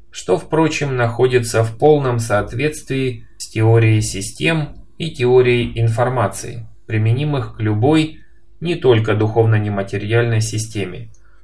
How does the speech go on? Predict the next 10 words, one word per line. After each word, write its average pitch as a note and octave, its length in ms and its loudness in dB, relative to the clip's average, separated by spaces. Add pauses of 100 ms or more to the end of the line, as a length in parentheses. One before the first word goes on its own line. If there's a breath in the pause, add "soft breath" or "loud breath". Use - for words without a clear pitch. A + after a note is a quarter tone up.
(180)
Усложнение B2 760 0
структуры A#2 600 2
сложной A#2 460 2
системы D#3 580 0
связано D3+ 540 2
с C#3+ 60 -2
получением A2+ 800 0
ею D3+ 600 0 (220)
дополнительной A#2 1120 0
энергии. A2 720 0